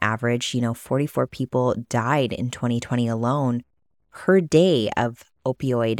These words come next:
misuse. And that is something that is not taken as seriously as it probably should be.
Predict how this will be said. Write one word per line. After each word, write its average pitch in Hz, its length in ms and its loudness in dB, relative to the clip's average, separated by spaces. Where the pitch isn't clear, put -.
misuse. 104 720 -4
And 131 400 -2
that 139 400 -2
is 135 220 0
something 139 400 -2
that 131 220 -4
is 131 160 -4
not 127 360 -2
taken 151 280 -2
as 127 120 -2
seriously 117 500 -4
as 117 100 -6
it 117 80 -6
probably 117 460 -4
should 202 300 -2
be. - 280 -4